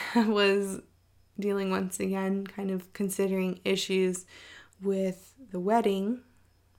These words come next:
if you haven't noticed a theme, weddings are very stressful. They are beautiful and amazing and totally worth it, maybe. <laughs> But, um, I would say it's not really the wedding, it's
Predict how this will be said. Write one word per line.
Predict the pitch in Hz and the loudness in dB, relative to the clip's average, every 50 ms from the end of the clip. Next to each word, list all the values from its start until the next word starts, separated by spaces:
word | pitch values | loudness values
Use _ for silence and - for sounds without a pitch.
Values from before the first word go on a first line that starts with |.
| _ _ _ _ - 185 | _ _ _ _ -6 -6
if | 185 175 - | -6 -6 -6
you | 180 175 | -8 -6
haven't | 160 185 185 208 220 226 214 | -2 0 0 0 0 0 -2
noticed | 202 190 180 180 175 - - | -2 -2 -4 -4 -6 -6 -6
a | 180 180 | -8 -6
theme, | 175 - 185 180 180 180 185 196 - _ | -4 -4 -4 -2 -2 -4 -4 -6 -8 _
weddings | - 196 233 240 214 196 196 196 202 - | -6 -4 -2 -2 -2 -2 -4 -6 -8 -10
are | - 196 185 | -10 -10 -8
very | 180 185 180 180 175 | -6 -6 -6 -6 -8
stressful. | 170 - - 240 233 - - - - - 214 - _ - - - - - - - - - - - - - _ _ _ | -8 -8 -8 -8 -8 -10 -12 -14 -14 -14 -16 -20 _ -20 -20 -20 -18 -18 -18 -18 -20 -20 -20 -20 -20 -20 _ _ _
They | - 190 | -4 -2
are | 185 180 185 214 254 | -2 -2 -2 -2 0
beautiful | 254 277 254 226 196 190 - - 196 185 - | 2 2 2 2 2 0 -2 0 0 0 0
and | - 190 190 | 0 -2 -2
amazing | 190 185 180 180 175 - 185 185 | 0 -2 -2 -2 -4 -4 -4 -4
and | 185 185 | -2 -2
totally | 185 180 175 170 170 185 190 190 190 180 175 - | -2 -2 -2 -2 -2 -2 -2 -2 -2 -4 -6 -6
worth | 214 208 196 170 165 - | -4 -2 -2 -2 -2 -4
it, | 185 190 208 - - - _ | -4 -4 -4 -6 -8 -14 _
maybe. | 190 185 185 175 165 180 185 196 214 220 - | -6 -6 -6 -6 -6 -6 -6 -6 -6 -6 -10
<laughs> | - - - - - - - - 220 214 - - | -14 -16 -16 -16 -18 -16 -8 -8 -8 -8 -4 -4
But, | 226 208 220 208 202 190 185 180 175 - - | -2 0 2 2 4 4 2 2 0 -2 -2
um, | 196 190 185 185 185 190 - - - - - - - - - - - - - - - - _ _ | -2 -2 0 -2 -4 -6 -8 -12 -16 -18 -18 -18 -16 -18 -18 -18 -20 -20 -20 -20 -20 -20 _ _
I | - 269 | 4 4
would | 302 302 302 | 4 4 2
say | - - 254 240 | 2 4 4 6
it's | 220 226 226 - | 4 4 2 2
not | 320 330 - - - | 2 2 2 2 2
really | 214 208 208 202 202 | 2 4 6 4 4
the | 196 190 | 4 2
wedding, | 185 185 180 175 175 180 185 196 202 | 0 2 2 2 2 2 0 0 -2
it's | - - 185 180 180 - - - | -4 -4 -6 -4 -4 -4 -4 -4